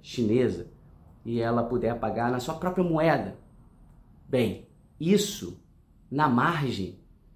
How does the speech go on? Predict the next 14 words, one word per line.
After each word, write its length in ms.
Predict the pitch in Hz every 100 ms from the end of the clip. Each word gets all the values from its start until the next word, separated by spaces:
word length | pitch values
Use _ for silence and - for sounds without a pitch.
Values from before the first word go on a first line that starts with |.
| _ _ -
diminui 720 | 123 202 190 151 165 208 202
a 100 | 175
necessidade 1040 | 185 175 - 202 208 - 139 170 170 123 120
que 340 | - 151 147 -
o 100 | 127
Banco 280 | 120 117 117
Central 360 | 117 101 110
do 60 | 117
Brasil 560 | 131 131 120 180 190 -
tem 360 | 160 180 180
em 100 | 185
manter 420 | 202 214 202 185 202
reservas 500 | 202 170 180 185 196
elevadas. 640 | 214 214 160 127 104